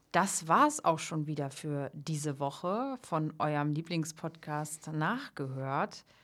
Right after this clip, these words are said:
Wir möchten euch noch mal darauf hinweisen, dass ihr unsere Musikplaylist, solltet ihr zum Beispiel die Sendung verpasst haben und deswegen jetzt den Podcast hört,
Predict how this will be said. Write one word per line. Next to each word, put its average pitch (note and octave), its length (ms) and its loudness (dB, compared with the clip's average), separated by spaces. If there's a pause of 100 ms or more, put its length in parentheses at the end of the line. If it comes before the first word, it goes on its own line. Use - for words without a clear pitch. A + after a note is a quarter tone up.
(420)
Wir A3 160 2
möchten A3+ 360 0
euch F3+ 220 -2
noch F#3 200 -4
mal D#3 400 2
darauf D3 380 0
hinweisen, E3+ 760 2
dass D3+ 260 -2
ihr D#3 180 -4
unsere D3+ 200 -4
Musikplaylist, G3 880 -4
solltet E3+ 300 0
ihr E3 120 -4
zum D#3+ 160 -6
Beispiel D#3 260 -6
die D#3+ 60 -6
Sendung G#3 340 2
verpasst - 420 -6
haben D#3 120 -2
und D#3 160 -4
deswegen G3+ 440 2
jetzt G3 240 -2
den G3 140 -4
Podcast E3+ 520 -6
hört, E3+ 280 -4